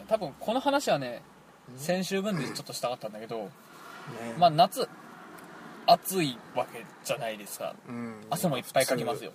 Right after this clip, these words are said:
Speaker 2: 普通、普通ね。
Speaker 1: 汗もいっぱいかいて、
Speaker 2: うん。
Speaker 1: 塩分も体からどんどん出てってさ。
Speaker 2: うん。
Speaker 1: だからその、
Speaker 2: 健康やん。
Speaker 1: その、なんていうの、その、僕らみたいにさ、その、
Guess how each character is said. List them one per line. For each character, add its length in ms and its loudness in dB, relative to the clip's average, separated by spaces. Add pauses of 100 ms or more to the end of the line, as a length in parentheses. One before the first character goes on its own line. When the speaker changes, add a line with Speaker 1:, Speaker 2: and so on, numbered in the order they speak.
Speaker 2:
普 60 -20
通、 180 -14
普 60 -10 (100)
通 80 -12
ね。 140 -12 (560)
Speaker 1:
汗 160 -2
も 80 -10
い 20 -16
っ 80 -20
ぱ 100 -4
い 60 -6
か 80 -10
い 80 -10
て、 240 -12 (260)
Speaker 2:
う 40 -10
ん。 40 -6 (440)
Speaker 1:
塩 180 -4
分 220 -6
も 160 -4
体 280 0
か 80 2
ら 320 6 (120)
ど 100 -2
ん 60 -8
ど 80 -6
ん 80 -12
出 120 -10
て 80 -12
っ 40 -18
て 120 -18
さ。 200 -4 (180)
Speaker 2:
う 20 -10 (1080)
ん。 120 -12
Speaker 1:
だ 100 6
か 60 4
ら 80 6
そ 60 2
の、 100 0
Speaker 2:
健 100 4
康 80 6
や 100 2
ん。 40 -16 (400)
Speaker 1:
そ 140 -8
の、 100 -2
な 120 2
ん 40 0
て 60 -2
い 60 -2
う 20 -8
の、 160 -6
そ 80 -8
の、 180 -4 (920)
僕 220 4
ら 100 8
み 100 -2
た 100 -4
い 60 -4
に 60 -12
さ、 100 -14
そ 100 -10
の、 240 -8